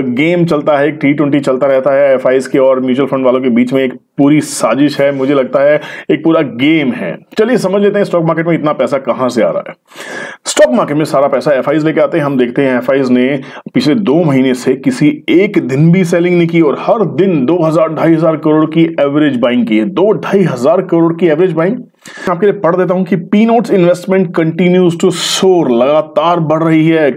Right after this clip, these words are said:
climbs to over sixty-three thousand crores till July end। मैं ये सिर्फ पुरानी date दे रहा हूं, खाली July तक का data Google पे available है, बहुत कोशिश की आपको latest data देने की, नहीं था। मुझे लगता है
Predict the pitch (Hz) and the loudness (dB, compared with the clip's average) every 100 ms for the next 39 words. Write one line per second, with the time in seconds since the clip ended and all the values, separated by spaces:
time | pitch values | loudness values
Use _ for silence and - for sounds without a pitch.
0 | - 170 214 196 - 196 185 180 170 - | 0 0 0 0 2 2 2 -2 -6 -4
1 | 185 165 165 220 208 165 - - - - | -2 -2 0 0 0 -2 -12 -18 -6 -4
2 | 190 185 170 170 170 175 170 - - 170 | 0 0 -2 0 0 2 0 -6 -6 0
3 | 165 175 - - - 127 113 131 139 139 | 0 0 -4 -16 -12 -6 0 2 2 0
4 | 123 110 139 151 - 160 - 131 131 160 | 0 2 2 0 0 -2 0 0 2 2
5 | 147 151 147 160 165 160 120 123 147 151 | 2 2 2 0 2 0 2 0 0 0
6 | 151 135 151 139 143 143 139 131 143 151 | 0 0 0 2 2 2 0 0 0 0
7 | 147 113 123 160 170 160 165 160 - 151 | 0 -2 0 0 0 -2 0 -2 0 -2
8 | 143 151 156 131 127 147 127 135 135 135 | 0 0 2 2 0 0 0 0 0 -2
9 | 151 135 107 127 151 180 - - - - | -2 -2 0 0 0 -2 -4 -14 -8 -2
10 | 185 196 175 170 160 175 | 0 0 -2 0 0 0